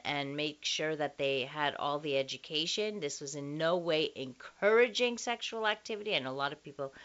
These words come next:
would accuse, uh, parents who, uh, or even,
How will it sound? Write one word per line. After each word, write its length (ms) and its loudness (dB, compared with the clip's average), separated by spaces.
would 160 0
accuse, 680 -2
uh, 140 -4
parents 640 2
who, 320 -2
uh, 180 -4
or 180 4
even, 460 2